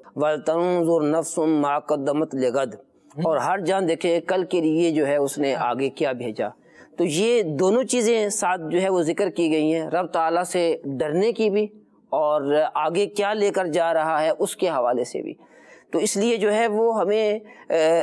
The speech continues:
Speaker 1: ऐसे फरामीन का मुताला करना चाहिए,
Speaker 2: हम्म।
Speaker 1: उन अहादीस का जो है वो हम, अ, म-,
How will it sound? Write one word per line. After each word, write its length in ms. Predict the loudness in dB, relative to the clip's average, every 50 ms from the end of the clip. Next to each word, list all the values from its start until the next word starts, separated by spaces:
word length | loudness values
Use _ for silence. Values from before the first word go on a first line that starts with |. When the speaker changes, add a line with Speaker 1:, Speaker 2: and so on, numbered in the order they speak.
| 0 -2
Speaker 1:
ऐसे 300 | -2 -2 -2 0 0 -2
फरामीन 540 | 0 0 -2 0 0 0 0 0 2 2 2
का 140 | 0 0 0
मुताला 400 | 0 0 0 0 0 0 0 0
करना 300 | 0 -2 0 0 0 -2
चाहिए, 360 | -2 -2 -2 0 0 -2 -4 -6 -8 -14 _ _ _ _ -8
Speaker 2:
हम्म। 160 | -6 -2 -2
Speaker 1:
उन 120 | 0 0 0
अहादीस 720 | 0 -2 -2 -2 -2 -2 -2 -2 0 0 0 0 0 -2
का 160 | -2 -2 -2
जो 140 | 0 0 0
है 200 | 2 2 2 2
वो 220 | 2 0 0 0
हम, 300 | 0 2 2 2 0 0
अ, 420 | -2 -6 -12 -20 -20 -14 -6 -2 0
म-, 1160 | 2 2 2 2 0 -2 -4 -2 0 0 2 2 2 4 4 4 4 2 2 0 -4 -8 -10